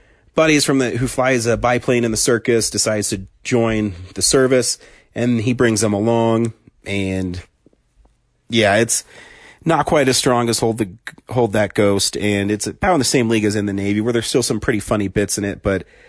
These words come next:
doesn't quite live up to some of their other stuff. Uh, the next Abbott Costello movie I watched is called Ride 'em Cowboy,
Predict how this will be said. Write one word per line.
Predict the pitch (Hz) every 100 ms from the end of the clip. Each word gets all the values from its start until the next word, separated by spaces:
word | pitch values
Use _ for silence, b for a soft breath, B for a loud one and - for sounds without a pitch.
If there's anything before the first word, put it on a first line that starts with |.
| b b - 107
doesn't | 131 120 113 -
quite | - 120 104 92
live | 101 107 95
up | 104 98
to | - 104 95 92
some | 87 101 95
of |
their | 92 95
other | 98
stuff. | 95 - 95 92 - b b b b b b b _
Uh, | - 113 117 117
the | 131
next | 180 175 - - _ -
Abbott | 147 139
Costello | - 147
movie | 143 139
I | 135
watched | 123 147 -
is | -
called | 113 101
Ride | 113 117
'em | 104
Cowboy, | 127 120 131 135 135 143